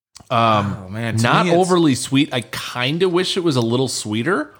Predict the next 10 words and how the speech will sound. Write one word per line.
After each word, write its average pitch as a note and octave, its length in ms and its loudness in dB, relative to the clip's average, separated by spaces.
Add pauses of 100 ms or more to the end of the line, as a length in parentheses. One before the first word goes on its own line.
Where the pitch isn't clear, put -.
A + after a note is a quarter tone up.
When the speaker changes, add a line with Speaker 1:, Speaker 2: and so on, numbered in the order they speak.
(120)
Speaker 2:
I - 60 -6
feel G#3 220 0
like A#3 180 0
it's F3 140 0
got C#3+ 160 0
a C#3 40 4
lot A#2 220 0
of D#3 80 -4
the E3 100 -2
same C#3 840 -2